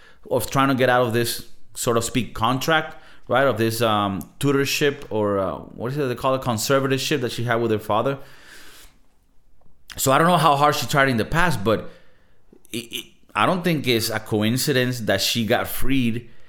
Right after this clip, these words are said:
after, okay, maybe I said five years in, just in total, but let's say in the last two years, it's been real hard, like, where a lot of people that don't even are fans of Free-, like, I don't listen to Britney Spears. Back in the day when Britney was, you know, 'cause I'm from the days of Britney, right?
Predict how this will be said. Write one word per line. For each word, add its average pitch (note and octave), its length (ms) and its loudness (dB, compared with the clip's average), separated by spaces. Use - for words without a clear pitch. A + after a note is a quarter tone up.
after, G#2+ 720 4
okay, A#2+ 200 4
maybe D3 220 2
I D3 60 4
said C#3+ 220 2
five C3 280 2
years B2 380 0
in, A2 100 -4
just A2+ 200 0
in G#2 100 0
total, A#2 320 2
but A#2 140 2
let's C#3+ 160 2
say F#3 180 4
in E3 60 2
the C#3 80 4
last C3+ 480 2
two C#3+ 160 2
years, G2 440 0
it's G2 180 -4
been G#2+ 480 0
real B2 340 2
hard, G#2+ 500 2
like, G2+ 140 2
where G#2 140 4
a G2 80 4
lot A#2+ 280 6
of C3+ 100 0
people B2 220 2
that G#2+ 160 2
don't D3 160 2
even F3 340 2
are B2 120 4
fans D3+ 500 2
of A2+ 160 0
Free-, A2+ 220 0
like, A2 160 2
I E3 160 4
don't D3 400 0
listen E3+ 360 2
to C#3 80 -2
Britney A2 240 0
Spears. A#2 220 0
Back E3+ 240 2
in F#3 60 0
the C#3+ 100 2
day C3+ 240 4
when A#2+ 180 2
Britney C3+ 320 2
was, B2 220 2
you B2+ 100 0
know, G#2 60 0
'cause G2 160 -2
I'm C#3 240 2
from C#3 160 -2
the A#2 80 2
days A2+ 240 2
of G#2 120 -2
Britney, F#2+ 400 0
right? F#2 300 -2